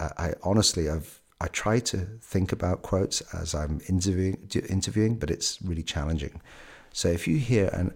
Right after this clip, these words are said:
uplifting, inspiring quote, uh, then let me know,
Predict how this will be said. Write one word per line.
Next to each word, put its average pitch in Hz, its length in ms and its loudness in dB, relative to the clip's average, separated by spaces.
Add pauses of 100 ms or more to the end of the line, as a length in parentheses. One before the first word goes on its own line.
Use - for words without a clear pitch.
uplifting, 90 560 -2
inspiring 82 760 0
quote, - 580 -4 (880)
uh, 76 180 -4
then 80 420 2 (1300)
let 98 160 2
me 127 80 6
know, 117 380 4